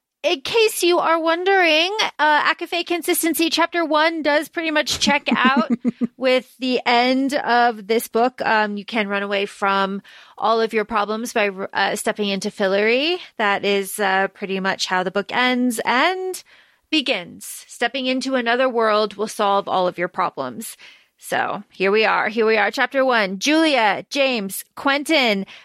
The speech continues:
Speaker 1: Quentin is doing magic in his pocket and no one notices. This is just Quentin's, like, this is his whole shtick.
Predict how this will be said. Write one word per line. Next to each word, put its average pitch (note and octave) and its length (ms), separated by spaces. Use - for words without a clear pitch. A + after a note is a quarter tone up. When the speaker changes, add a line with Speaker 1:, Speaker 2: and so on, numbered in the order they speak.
Speaker 1:
Quentin C#4+ 400
is B3+ 200
doing C4 300
magic C#4+ 400
in B3 140
his A#3+ 200
pocket D4 500
and A3 340
no B3+ 160
one C4+ 400
notices. G#3+ 800
This A3 180
is A#3+ 160
just A3+ 260
Quentin's, A#3+ 580
like, G#3 340
this - 160
is G3+ 120
his G#3 140
whole A3 220
shtick. - 580